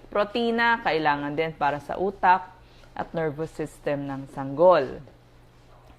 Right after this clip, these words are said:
Iron, kailangan sa pagbubuntis. Bakit? Kasi kapag buntis tayo, dumadami ng fifty percent yung dami ng ating dugo o yung blood volume.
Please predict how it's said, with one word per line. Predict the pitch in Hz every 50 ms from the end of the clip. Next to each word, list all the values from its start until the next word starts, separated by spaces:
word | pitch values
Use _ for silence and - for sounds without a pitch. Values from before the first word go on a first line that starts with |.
| - - -
Iron, | 165 170 175 180 185 202 226 247 262 262
kailangan | - 208 190 185 175 165 160 156 156 156 156 156
sa | - 160
pagbubuntis. | 156 175 151 147 139 143 151 151 151 196 269 311 285 - - 254 254 254 269 269 - - - - - - - - - - - - - - -
Bakit? | - 165 160 160 156 156 - - 185 208 226 - - - - - - -
Kasi | - 311 302 - - - 175 160 156 156 170 - -
kapag | 202 196 - 240 240 214
buntis | 202 233 247 233 233 - 240 226 - -
tayo, | - 202 180 175 170 156 143 139 139 139 139 135 - - - - _
dumadami | - 214 214 208 214 208 180 160 180 180 175 175 175 175 180
ng | 180 185 190 -
fifty | - 196 - - - 196 190
percent | - - 180 180 175 - - 156 143 143 143 - -
yung | 202 208 202 170
dami | 175 170 165 170 170 170 165
ng | 165 160 143
ating | 143 143 - - 143 139
dugo | 135 127 139 147 175 190 165
o | -
yung | 151 151 151 147 139
blood | 131 147 143 139 131 123 123
volume. | 139 139 135 135 131 135 160 185 180 165 151 151